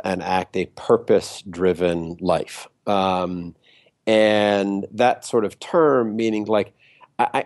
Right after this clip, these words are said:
I, I know what and why. Look, there, there are, I, like, I always tell people, like, you know, you walk into a meeting and,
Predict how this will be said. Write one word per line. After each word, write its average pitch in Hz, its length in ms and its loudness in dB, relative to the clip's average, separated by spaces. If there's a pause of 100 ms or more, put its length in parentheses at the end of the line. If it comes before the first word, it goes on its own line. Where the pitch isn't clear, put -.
I, 139 100 2
I 156 40 4
know 156 220 6
what 143 360 2
and 135 200 -4
why. 101 520 0
Look, 123 260 0
there, 127 200 -4
there 135 220 0
are, 135 180 0
I, 131 120 -2
like, 123 180 0 (160)
I 127 60 6
always 156 160 6
tell 147 160 4
people, 120 260 -2
like, 101 180 0
you 104 80 -4
know, 101 80 -2
you 98 120 -2
walk 107 340 2
into 107 320 -4
a 95 60 -4
meeting 98 540 -4
and, 92 200 -4